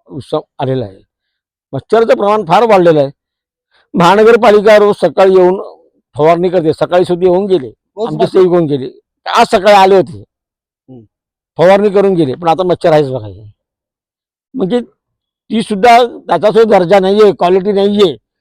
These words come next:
Speaker 1: ती फवारणी
Speaker 2: भ्रष्टाचार
Speaker 1: सुद्धा
Speaker 2: आहे, असं
Speaker 1: त्याच्याच अर्थात भ्रष्टाचार आहेच ना, ती क्वालिटी वाईज नाहीये. खरं म्हणजे ती धुरांडी सोडली पाहिजे. धुरांडीमध्ये मच्छर, अ, ग-, अ, निघून जातं. दुसरी बाजूला गटाराची रचना जी आपल्याकडची आहे,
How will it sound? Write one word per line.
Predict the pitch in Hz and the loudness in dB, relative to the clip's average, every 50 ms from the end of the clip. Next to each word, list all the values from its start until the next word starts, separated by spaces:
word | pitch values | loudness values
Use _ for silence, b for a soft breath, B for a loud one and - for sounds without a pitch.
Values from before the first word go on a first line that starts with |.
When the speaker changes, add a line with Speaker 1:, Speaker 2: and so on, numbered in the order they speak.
| _ - | _ -10
Speaker 1:
ती | - 185 | -10 -4
फवारणी | - 175 180 185 196 208 214 214 | 0 2 4 4 4 4 4 2
Speaker 2:
भ्रष्टाचार | 226 214 - 220 220 | 2 0 0 -2 -2
Speaker 1:
सुद्धा | 202 190 233 226 | 0 2 2 2
Speaker 2:
आहे, | 240 240 214 214 196 | 2 0 -6 -14 -18
असं | 180 _ - 196 | -10 _ -4 -2
Speaker 1:
त्याच्याच | 180 254 254 | 0 2 2
अर्थात | 247 226 202 170 247 | 4 2 2 2 0
भ्रष्टाचार | 226 196 185 - - 208 185 233 | 0 0 -2 -4 -4 -4 -2 0
आहेच | 208 185 214 202 | 2 2 2 2
ना, | 156 151 139 123 | -2 -6 -14 -14
ती | - - - | -14 -16 -14
क्वालिटी | 160 - 175 175 185 190 214 | -8 -4 -2 -2 -2 -2 0
वाईज | 214 220 214 196 | 2 2 2 0
नाहीये. | 185 196 202 196 170 151 127 _ _ _ _ _ | -2 -6 -6 -6 -6 -6 -8 _ _ _ _ _
खरं | - 185 226 240 | -2 -2 0 0
म्हणजे | 240 240 233 247 | 0 -2 -2 -2
ती | 240 247 | -2 -2
धुरांडी | 202 196 196 208 220 240 | 0 0 0 0 0 0
सोडली | 226 - 202 196 180 175 | -2 -2 0 0 0 -2
पाहिजे. | 156 156 127 107 95 90 _ _ _ _ _ _ _ _ _ _ _ _ _ _ _ _ _ _ _ _ - 139 | -2 -4 -6 -8 -14 -20 _ _ _ _ _ _ _ _ _ _ _ _ _ _ _ _ _ _ _ _ -16 -10
धुरांडीमध्ये | 123 127 143 151 160 170 170 170 165 175 | -8 -6 -4 -4 -4 -2 -2 -2 -2 -2
मच्छर, | 180 160 143 - - 170 165 | -4 -6 -6 -4 -2 -2 -2
अ, | 180 143 294 _ _ _ _ _ - - - - - 143 147 147 151 | -4 -6 -20 _ _ _ _ _ -20 -20 -12 -6 -4 -4 -4 -4 -6
ग-, | 143 143 131 143 170 165 | -8 -14 -16 -12 -8 -6
अ, | 147 143 143 147 160 165 156 151 156 156 | -6 -4 -6 -8 -10 -12 -12 -12 -10 -8
निघून | 147 151 175 165 | -6 -6 -4 -4
जातं. | 160 - - 139 135 - _ _ _ _ _ _ _ _ - | -4 -6 -8 -12 -20 -20 _ _ _ _ _ _ _ _ -10
दुसरी | 196 151 196 247 | -6 -4 -2 2
बाजूला | 247 254 247 226 254 254 208 208 | 2 2 2 2 2 0 2 0
गटाराची | 180 196 202 226 240 196 247 | 0 0 0 0 0 0 0
रचना | 233 220 185 160 190 226 | 0 0 0 0 0 -2
जी | 226 214 254 | 0 0 0
आपल्याकडची | 226 190 196 208 196 202 190 - - 202 | 0 2 2 0 0 0 -2 -4 -2 0
आहे, | 190 165 135 127 117 | 0 0 0 -2 -8